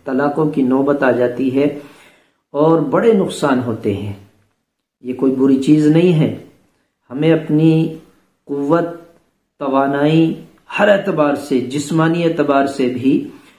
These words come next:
اور قوت باہ کے اعتبار سے بھی، مردانگی طاقت کو بھی بڑھانا چاہیے، ورنہ بڑے نقصانات ہوتے ہیں۔ ذہن ادھر ادھر منتشر ہونے لگتا ہے۔ تو اس کے لیے میں آپ حضرات کو نسخے بتلاتا ہوں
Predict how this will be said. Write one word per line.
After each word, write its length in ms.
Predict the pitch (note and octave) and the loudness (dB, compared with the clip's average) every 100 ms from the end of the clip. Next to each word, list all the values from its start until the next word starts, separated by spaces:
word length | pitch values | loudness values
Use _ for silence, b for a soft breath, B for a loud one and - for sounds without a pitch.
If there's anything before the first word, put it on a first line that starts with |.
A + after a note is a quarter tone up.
| B | B
اور 220 | - C3+ D3 | -6 0 0
قوت 440 | - C#3+ D#3 D#3 D#3+ C3 | 0 2 2 4 2 2
باہ 200 | D#3+ E3 - | -2 -2 0
کے 180 | F#3 D#3+ | 2 2
اعتبار 400 | - B2+ A#2+ A2+ | 0 -2 -2 -2
سے 220 | - G#2+ | -4 -6
بھی، 180 | G#2 G#2 | -4 -4
مردانگی 720 | A2+ C3+ C#3+ C#3+ C#3+ D3 D3 | -2 -2 0 2 2 2 0
طاقت 480 | - C3 C3 D3 - | 2 -2 0 -4 0
کو 160 | C#3+ | -2
بھی 140 | C3 D3 | 2 2
بڑھانا 460 | B2+ A#2+ E3+ E3+ | 2 0 0 -2
چاہیے، 440 | D3+ C3 A2 A2 - - _ _ _ _ _ _ _ _ | -2 -4 -4 -8 -12 -16 _ _ _ _ _ _ _ _
ورنہ 280 | B2 B2 A#2+ | -8 -4 -2
بڑے 300 | A2+ C3 F3 | 0 0 0
نقصانات 680 | E3 D#3+ - C3 B2 B2+ - | 0 -4 -2 -2 0 -2 -4
ہوتے 260 | A#2 A2+ | -8 -6
ہیں۔ 220 | A2 G#2+ G#2+ - _ _ _ _ _ _ _ _ _ _ _ | -6 -8 -12 -20 _ _ _ _ _ _ _ _ _ _ _
ذہن 480 | A#2 A#2 D3 D#3 E3+ D#3 | -14 0 2 2 2 2
ادھر 220 | D3+ D#3+ | 4 4
ادھر 420 | D#3 D3 D3+ D3 | 2 2 2 2
منتشر 580 | C#3+ C#3 C#3 D#3 D#3 A3+ | 0 0 0 0 0 2
ہونے 240 | E3+ D#3 | 4 4
لگتا 420 | C#3 B2+ - A2 G2+ | 4 0 -2 -8 -8
ہے۔ 100 | - _ _ _ _ _ _ _ _ _ _ _ _ _ _ _ _ _ _ _ _ | -14 _ _ _ _ _ _ _ _ _ _ _ _ _ _ _ _ _ _ _ _
تو 380 | D3+ C#3 C3 C3+ | -2 0 0 -2
اس 160 | E3+ | -6
کے 120 | - G3+ | 2 2
لیے 460 | G3+ G3+ G3 F#3+ D#3+ | 4 4 4 4 0
میں 140 | D3 | 0
آپ 220 | C3+ C3+ | 0 -2
حضرات 440 | A#2 B2 B2 B2 - | -4 0 0 0 -2
کو 260 | A#2 A2 C3 | -2 -2 -2
نسخے 360 | D3 D#3 F#3+ | -4 -2 -2
بتلاتا 520 | F3 D#3+ C3+ C3 C3+ | 0 0 2 0 0
ہوں 360 | C3 C3 B2 - | -2 0 -2 -6